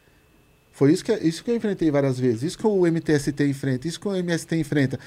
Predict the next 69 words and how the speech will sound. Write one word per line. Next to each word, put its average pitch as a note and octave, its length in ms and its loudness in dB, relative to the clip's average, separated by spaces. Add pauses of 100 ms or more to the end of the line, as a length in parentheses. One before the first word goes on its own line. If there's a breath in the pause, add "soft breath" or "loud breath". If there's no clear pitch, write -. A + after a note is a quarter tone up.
(280 loud breath)
É E3+ 180 4
esse F#3 160 2
tipo G#3+ 180 -2
de A#3 80 0
coisa. G3 200 4
Você - 40 -10
fala, G3+ 180 4 (300 loud breath)
"Não F3+ 120 2
acredito A3+ 280 2
que - 60 -12
os - 60 -12
caras F#3+ 160 6
vão F#3 60 -2
tirar G3 120 4
a - 20 4
favela F#3 320 4
inteira A3+ 220 2
e - 20 2
vai G#3 100 4
pôr G#3 160 4
todo A#3 220 4
mundo A#3 120 2
na G#3+ 60 6
rua G#3 140 6
na A3 120 4
pandemia." B3 840 4 (500 soft breath)
Eu B3+ 200 6
tava D4 380 6
lá, F3 320 2 (420)
em F3+ 120 0
várias A3+ 380 4
favelas, G3+ 320 4
quando A3 120 0
os - 60 -10
caras G#3 160 4
jogou G3+ 160 4
na A#3+ 120 2
pandemia A#3 680 4
as A#3+ 80 2
pessoas E3+ 280 -2
na D3+ 100 -2
rua. B2 280 -4 (720 soft breath)
E F#3+ 80 2
aí B3 120 6
você C4 100 -2
fala, C4+ 180 2
"Mano, D4 220 4
pra C4 120 0
onde C#4+ 100 0
vai C4+ 100 6
esses C4+ 160 -2
moradores?" G#3+ 480 4
Aí E3+ 180 6
eu B3+ 120 4
tenho A#3+ 180 2
o A#3 40 0
dinheiro G#3+ 180 4
do A3+ 80 4
Apoia-se. D#3 500 0 (840 soft breath)
Eu B3 140 6
não C4 120 6
vou G#3 180 4
sacar G#3 380 2
esse G3+ 160 0
dinheiro F3 200 4
e E3+ 40 0
não E3 80 4
vou D3 160 4
dar? F#3+ 320 2